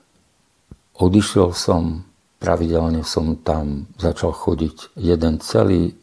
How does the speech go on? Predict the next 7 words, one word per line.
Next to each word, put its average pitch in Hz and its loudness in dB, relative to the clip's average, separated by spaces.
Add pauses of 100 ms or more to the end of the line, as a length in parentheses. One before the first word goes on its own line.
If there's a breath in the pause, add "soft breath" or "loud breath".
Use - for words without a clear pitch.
rok, - -2
každý - -4
piatok - -2
na 82 -2
kluby 101 -2 (960 loud breath)
z - -4
Bratislavy 95 0